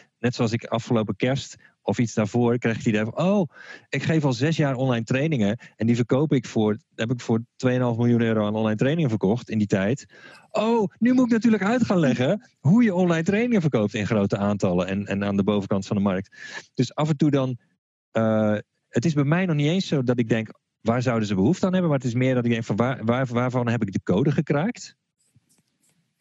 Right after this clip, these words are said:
Waardoor ik een super relaxed business heb. En,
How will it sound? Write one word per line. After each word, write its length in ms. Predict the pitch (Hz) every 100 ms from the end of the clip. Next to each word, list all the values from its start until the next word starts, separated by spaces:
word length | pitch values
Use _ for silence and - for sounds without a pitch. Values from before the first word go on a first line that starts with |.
| _
Waardoor 340 | 101 101 113 113
ik 100 | 110
een 100 | 104
super 280 | 139 123
relaxed 400 | 110 113 107 -
business 320 | 90 131 165 151
heb. 140 | 190 - - - - _
En, 360 | - 120 120